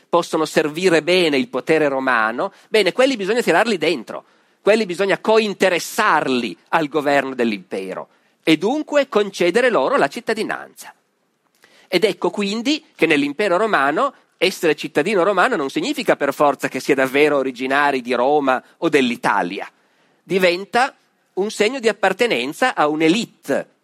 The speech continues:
politica che fin dall'inizio è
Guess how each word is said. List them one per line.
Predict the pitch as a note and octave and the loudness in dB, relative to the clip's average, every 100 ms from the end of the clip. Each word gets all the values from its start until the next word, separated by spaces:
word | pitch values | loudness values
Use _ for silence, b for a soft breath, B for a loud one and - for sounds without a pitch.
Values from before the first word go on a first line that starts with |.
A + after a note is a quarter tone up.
| _ _ | _ _
politica | A#2 B2 A2+ - A#2 - G#3 - _ _ _ | -6 -4 -6 -8 -4 0 0 -2 _ _ _
che | F3+ | -2
fin | - C#4+ | 0 0
dall'inizio | F#3 C4+ G#3 A2+ - G3 C4 - _ - | 0 0 -6 -10 -4 -2 0 -2 _ 0
è | E3+ C#4+ | 0 0